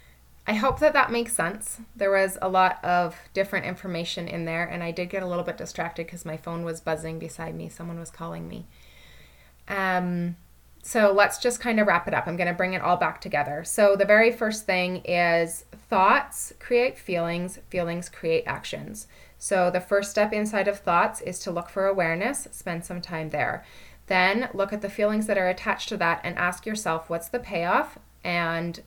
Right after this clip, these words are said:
what am I possibly needing to give up in order to get the new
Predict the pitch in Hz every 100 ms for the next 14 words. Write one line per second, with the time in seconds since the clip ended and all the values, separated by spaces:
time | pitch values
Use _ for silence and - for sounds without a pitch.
0 | - - 160 160 160 165 175 175 - -
1 | - - - - - - 175 180 170 165
2 | 165 170 - - - - - 185 185 185
3 | 175 170 165 160 175 175 185 185 190 170
4 | 165 - 320 - - - - - - 165
5 | 170 170 - 175 165 160 - 160 165 165
6 | 170 190 269